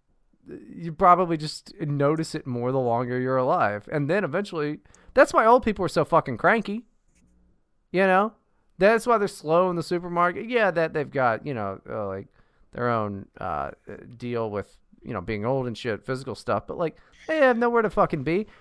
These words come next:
And the reason is, they look at you like, "Where the fuck do you really have to go? You're just marching towards exactly where I am right now, okay? I don't even recognize the world around me anymore."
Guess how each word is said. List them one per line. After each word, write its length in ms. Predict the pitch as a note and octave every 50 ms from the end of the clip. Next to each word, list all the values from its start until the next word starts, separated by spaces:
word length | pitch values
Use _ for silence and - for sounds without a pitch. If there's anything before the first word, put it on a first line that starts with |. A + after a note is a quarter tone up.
| _ _ _
And 80 | B3+ B3+
the 80 | B3+
reason 260 | C4 C4 A3 A#3+ C4
is, 240 | C#4 C#4 C4 G#3 - _ _ _ _ _ _ _ _ _ _ _ _ _ _ -
they 180 | E3 A#3 C#4+
look 200 | D4+ C#4+ C4 -
at 80 | B3 A3
you 160 | A#3+ D4 C#4
like, 260 | A#3 F#3 D3+ - - - - - - _ -
"Where 280 | D#3 C#3+ D3+ A3 B3+ B3+
the 80 | A#3+
fuck 260 | - - A#3 A3 G#3 -
do 80 | G3+
you 80 | F#3 F3
really 220 | F3 F3+ E3+ D#3+
have 160 | D3+ D3 C#3+
to 80 | - C#3+
go? 260 | A2+ G#2 C3+ A#2+ G#2
You're 220 | F#2 F#2+ G2 D#3 F3
just 180 | G#3 G3 -
marching 540 | E3+ D#3+ E3 F3 F3+ F3 - G3 E3+ D#3 C#3
towards 380 | - - D#3+ D#3+ D#3+ C#3+ B2+ C3
exactly 500 | B2 A#2+ C3 D3 D3 C#3+ - - D3+ C#3
where 260 | B2+ C3+ C3+ C3+ C3
I 160 | C3 B2+ B2+ B2+
am 200 | B2 B2 A#2+ A#2+
right 220 | A#2+ A#2+ A2+ -
now, 320 | G#2+ A2 G#2+ G2+ F#2 F2+ A2
okay? 340 | A#2+ - C#3+ C#3 C#3 D3 - - - _ _ _ _ _ _ _ _ _ _ _ _ _ _ _
I 100 | - D#3
don't 140 | F3 F#3+ G3
even 200 | F#3 E3 E3+ C3+
recognize 560 | D#3 F#3 F3+ - F#3+ E3 E3+ E3+ E3 E3 D3+
the 100 | - F3+
world 280 | C#3+ D3 D#3 D#3 D3+ D3
around 400 | D3 C3 C#3+ C#3 C#3 C3+ B2+ B2
me 120 | A#2+ A#2
anymore." 480 | A2+ G#2+ A2 A2 G#2+ G#2 - B1 A#1+